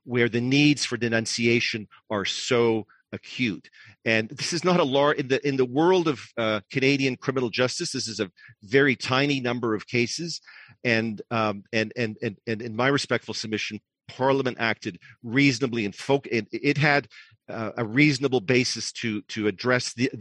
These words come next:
that provision onto, onto,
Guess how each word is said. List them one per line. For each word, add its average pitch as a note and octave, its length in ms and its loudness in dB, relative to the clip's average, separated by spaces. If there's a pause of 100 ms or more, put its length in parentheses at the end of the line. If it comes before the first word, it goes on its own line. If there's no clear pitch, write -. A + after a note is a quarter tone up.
(280)
that C3 340 0
provision A2+ 480 -2 (320)
onto, A2 400 -4 (360)
onto, A2 300 -6